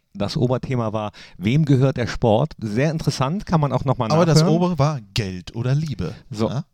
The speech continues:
Speaker 1: ja. Und, äh, da, ähm, g-, gab's auch
Speaker 2: <laughs>
Speaker 1: einen direkt zum Start, äh, bei der Begrüßung was. Ach, wir, wir hören uns uns einmal ganz kurz an.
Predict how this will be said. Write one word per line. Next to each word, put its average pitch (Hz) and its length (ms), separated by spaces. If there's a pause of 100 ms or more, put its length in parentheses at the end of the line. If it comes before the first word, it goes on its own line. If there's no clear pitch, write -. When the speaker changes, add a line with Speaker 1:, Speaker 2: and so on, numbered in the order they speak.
(120)
Speaker 1:
ja. 131 340 (260)
Und, 139 480
äh, 131 360
da, 180 440 (460)
ähm, 147 300
g-, - 200
gab's 143 280
auch 175 320
Speaker 2:
<laughs> 151 100 (100)
Speaker 1:
einen 151 240 (200)
direkt 143 560
zum 175 200
Start, 160 600 (720)
äh, 139 280 (220)
bei 131 160
der 135 100
Begrüßung 156 480
was. 147 240
Ach, - 140 (200)
wir, 135 200
wir 170 80
hören 180 160
uns 180 140
uns 156 100
einmal 151 220
ganz 139 160
kurz - 200
an. 87 180